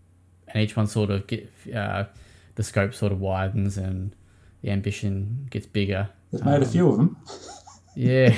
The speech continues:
Speaker 1: this is like, well, this is the eighth one.
Speaker 2: My word.
Speaker 1: Uh, chapter one, but yeah, no, like, it's cool. It's, um, I mean, they had probably had to do something different.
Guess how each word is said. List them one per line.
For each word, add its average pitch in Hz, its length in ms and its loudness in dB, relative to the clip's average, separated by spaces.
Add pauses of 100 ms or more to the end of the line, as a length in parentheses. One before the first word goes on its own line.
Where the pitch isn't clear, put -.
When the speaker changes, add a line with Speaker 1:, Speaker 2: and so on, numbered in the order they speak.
Speaker 1:
this 139 180 2
is 139 60 -2
like, - 160 -4 (180)
well, 120 220 2
this 139 280 -2
is 131 120 -2 (120)
the 117 120 -2
eighth 107 240 -2
one. 117 260 -6 (280)
Speaker 2:
My 107 160 0
word. 107 280 -2 (140)
Speaker 1:
Uh, 98 420 -4 (400)
chapter - 280 -6
one, 98 220 -4
but 101 220 -8
yeah, 110 240 -2
no, 120 160 2
like, 143 100 4
it's 151 120 -4
cool. 139 260 0 (280)
It's, - 240 -4
um, 113 300 4
I 120 60 2
mean, 123 160 4
they 120 80 4
had 131 120 0
probably 143 200 0
had 113 160 2
to 110 80 2
do 101 100 2
something 98 280 -2
different. - 340 -10